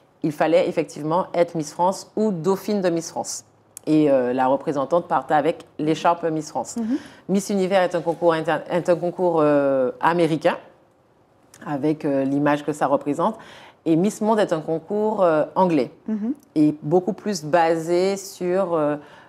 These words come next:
Speaker 1: euh, les valeurs de bienfaisance, d'huma-,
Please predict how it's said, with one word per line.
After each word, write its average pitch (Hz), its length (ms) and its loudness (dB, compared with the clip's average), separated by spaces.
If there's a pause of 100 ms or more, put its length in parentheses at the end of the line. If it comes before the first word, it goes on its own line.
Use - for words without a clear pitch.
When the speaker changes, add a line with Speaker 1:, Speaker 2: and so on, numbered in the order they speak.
(180)
Speaker 1:
euh, 135 840 2
les 139 180 0
valeurs 143 720 2
de 147 120 0
bienfaisance, 135 880 -4
d'huma-, 139 260 -2